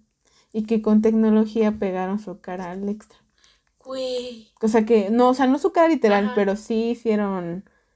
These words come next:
Speaker 1: algo para que pareciera que es él.
Speaker 2: Yo, yo de verdad pensé que era él.
Speaker 1: Exacto, ajá, así me quedé yo.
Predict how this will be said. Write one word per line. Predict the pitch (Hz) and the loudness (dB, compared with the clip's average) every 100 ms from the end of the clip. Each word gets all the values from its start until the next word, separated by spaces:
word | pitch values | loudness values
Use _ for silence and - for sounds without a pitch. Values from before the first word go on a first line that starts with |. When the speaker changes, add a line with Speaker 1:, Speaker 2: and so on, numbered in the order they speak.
| _ _ _ - | _ _ _ -2
Speaker 1:
algo | 196 214 214 | 2 2 2
para | 208 185 | -2 -4
que | 185 180 | -4 -6
pareciera | - 180 190 214 190 175 | -6 -4 -4 -4 -6 -6
que | 170 | -10
es | 180 - 202 | -10 -8 -8
él. | 190 - _ _ _ _ _ | -8 -10 _ _ _ _ _
Speaker 2:
Yo, | 226 285 254 | -8 -8 -6
yo | 294 | -6
de | 302 | -4
verdad | 320 320 302 285 | -2 -2 -2 -4
pensé | 302 302 302 | -8 -8 -8
que | |
era | 330 | -10
él. | 370 392 415 415 | -8 -6 0 2
Speaker 1:
Exacto, | 208 214 220 233 254 - 262 254 247 | 0 2 2 4 2 0 0 0 0
ajá, | 226 214 247 254 240 | 2 4 4 2 0
así | 220 214 285 | 0 0 -2
me | 294 | 0
quedé | 285 226 226 | 2 2 4
yo. | 214 226 | 2 2